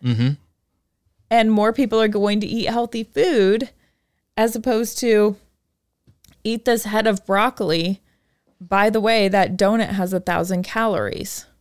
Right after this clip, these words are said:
Speaker 1: Yeah, which is just unlikely. I mean, the likelihood of a donut having
Speaker 2: <laughs>
Speaker 1: a thousand calories in it, maybe, like, a,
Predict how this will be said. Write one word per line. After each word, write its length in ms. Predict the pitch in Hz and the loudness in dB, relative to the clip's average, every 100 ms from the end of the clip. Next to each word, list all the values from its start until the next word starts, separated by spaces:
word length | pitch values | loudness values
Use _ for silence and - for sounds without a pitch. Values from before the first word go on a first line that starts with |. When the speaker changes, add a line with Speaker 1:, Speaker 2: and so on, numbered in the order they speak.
| _ _ _ _ _ _ _ _ | _ _ _ _ _ _ _ _
Speaker 1:
Yeah, 180 | 87 - | -20 -12
which 360 | 113 127 - | -2 -2 -2
is 260 | - 143 113 | -2 -2 0
just 240 | 123 - - | -2 -4 -4
unlikely. 560 | 107 92 92 - 80 | -4 -2 -6 -6 -10
I 40 | 82 | -6
mean, 160 | 98 | -6
the 80 | 98 | -4
likelihood 480 | 98 107 - 101 92 | -2 -2 -4 -4 -4
of 80 | 82 | -8
a 40 | |
donut 380 | - 87 90 92 | -8 -6 -4 -6
having 280 | 92 87 87 | -8 -8 -10
Speaker 2:
<laughs> 20 | |
Speaker 1:
a 340 | 98 262 98 | -8 -8 -8
thousand 540 | - - 95 101 107 92 | -8 -4 -2 0 -2 -4
calories 440 | - 82 101 110 123 | -6 -4 -2 0 2
in 100 | 139 | 0
it, 160 | 160 _ - - - - | -2 _ -2 -2 0 0
maybe, 280 | 123 131 123 | 0 2 0
like, 180 | 107 - _ | -2 -6 _
a, 120 | - | -10